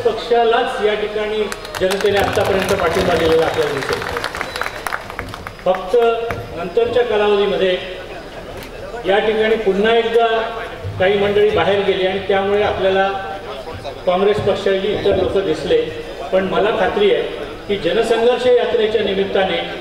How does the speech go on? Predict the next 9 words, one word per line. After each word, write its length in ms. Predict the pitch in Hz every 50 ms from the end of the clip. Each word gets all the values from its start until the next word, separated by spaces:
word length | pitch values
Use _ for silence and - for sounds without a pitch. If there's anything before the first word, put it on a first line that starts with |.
| - - - - - -
केंद्र 380 | 208 226 254 254 262 247 247 240
सरकारच्या 500 | 233 233 208 - 226 226 208 220 226 220
आणि 140 | 220 220
राज्य 320 | 208 202 202 202 196 226 208
सरकारच्या 720 | 214 214 196 196 208 208 202 196 196 - 214 208 202 202 190 - - - - - - - -
फेल्युअरचा 640 | 196 196 196 202 247 247 226 196 - - - 185 175 151 - - - - - - - - 214
किंवा 240 | 196 196 208 214 214
त्यांच्या 340 | 196 190 185 196 220 220 220
नाकर्तेपणाचा 960 | 226 - - - 480 480 - 247 233 - 214 202 196 190 190 - 196 175 -